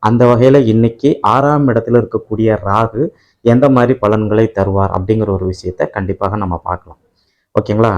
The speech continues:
நம்மகிட்ட ஜாதகம் ஆன்லைன்ல பார்க்கணும்னு நினைக்கிறவங்க ஆயிரத்தி பத்து ரூபா கட்டணத்திலும்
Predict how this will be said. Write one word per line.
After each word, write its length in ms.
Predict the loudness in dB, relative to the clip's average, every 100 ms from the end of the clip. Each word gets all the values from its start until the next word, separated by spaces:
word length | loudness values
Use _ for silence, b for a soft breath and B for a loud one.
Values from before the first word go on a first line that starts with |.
| -2
நம்மகிட்ட 400 | 0 2 4 2 4
ஜாதகம் 460 | 2 0 0 0 0
ஆன்லைன்ல 440 | 0 0 0 0 -4 -10 -6
பார்க்கணும்னு 400 | -4 -2 -2 -2
நினைக்கிறவங்க 460 | -4 -4 -4 -2 -4 b b b b _ _ _ _ 0
ஆயிரத்தி 420 | 4 4 4 2
பத்து 240 | 0 0
ரூபா 160 | 0 2
கட்டணத்திலும் 680 | 0 0 0 0 0 0